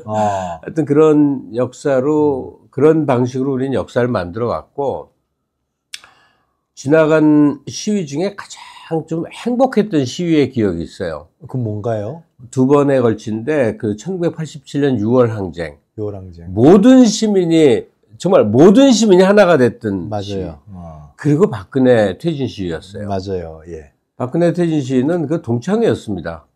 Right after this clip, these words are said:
Speaker 1: 맞아요, 맞아요.
Speaker 2: 나가면 뜻밖의 사람을 만나, 삼십 년 전 옛날 알던, 옛날 헤어진 여자도 만나고 그래요.
Speaker 1: 거기서 이제 만나자고 또
Speaker 2: 네.
Speaker 1: 약속도 하고. 어.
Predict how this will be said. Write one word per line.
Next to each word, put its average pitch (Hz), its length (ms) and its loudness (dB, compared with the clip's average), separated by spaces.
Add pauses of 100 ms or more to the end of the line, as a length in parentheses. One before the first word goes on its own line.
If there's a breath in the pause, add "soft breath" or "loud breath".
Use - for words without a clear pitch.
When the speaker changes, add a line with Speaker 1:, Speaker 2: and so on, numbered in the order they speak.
(320)
Speaker 1:
맞아요, 170 340 2
맞아요. 131 360 2
Speaker 2:
나가면 175 400 4
뜻밖의 254 480 0
사람을 170 400 4
만나, 113 480 0
삼십 214 460 -2
년 170 220 4
전 156 260 0
옛날 214 360 4
알던, 113 500 2 (400)
옛날 180 260 4
헤어진 185 360 6
여자도 160 360 4
만나고 127 340 2
그래요. 95 520 -4
Speaker 1:
거기서 175 340 4
이제 160 160 4
만나자고 143 640 2
또 135 360 2
Speaker 2:
네. 135 80 0
Speaker 1:
약속도 98 380 -4
하고. 113 460 -6
어. 87 180 -16